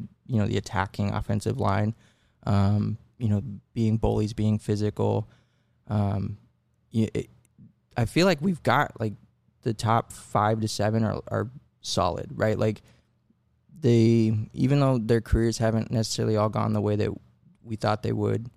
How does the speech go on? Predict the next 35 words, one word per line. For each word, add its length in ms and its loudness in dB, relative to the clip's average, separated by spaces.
um, 420 2
uh, 140 0
the 80 -2
talent, 360 0
I 60 -2
think, 220 -2
is 240 -6
still 300 -2
there. 260 0
Like, 140 -2
I 20 0
don't, 160 -2
talent 260 0
doesn't 200 0
go 160 -2
away. 400 0
And 340 4
so, 540 2
um, 500 0
you 80 4
know, 60 8
if 100 0
they, 120 6
if 180 0
they 120 4
can 100 4
get 120 2
the 80 4
job 280 2
done, 140 2
if 100 -2
they 100 2
can 140 0
stay 160 0
healthy, 500 2